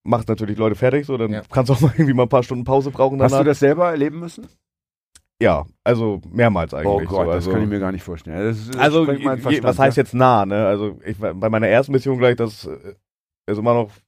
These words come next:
Speaker 1: auf jeden Fall ziemlich präsent bei mir. Da wurde uns von einem Frachtschiff ein Ho-, ein Schlauchboot gemeldet.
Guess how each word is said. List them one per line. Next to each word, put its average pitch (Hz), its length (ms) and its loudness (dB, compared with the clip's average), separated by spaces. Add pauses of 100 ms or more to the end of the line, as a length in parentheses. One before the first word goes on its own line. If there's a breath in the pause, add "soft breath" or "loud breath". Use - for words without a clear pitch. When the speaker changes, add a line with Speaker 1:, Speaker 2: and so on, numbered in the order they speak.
(140)
Speaker 1:
auf 90 120 -12
jeden 110 120 -4
Fall 107 180 0
ziemlich 113 280 -4
präsent 113 320 0
bei 123 140 4
mir. 120 240 0 (760 soft breath)
Da 104 120 2
wurde 117 160 2
uns 117 120 0
von 120 140 2
einem 113 80 2
Frachtschiff - 560 0
ein 120 300 -2 (200)
Ho-, 117 140 -2
ein 104 140 -4
Schlauchboot 156 480 -2
gemeldet. 151 580 -2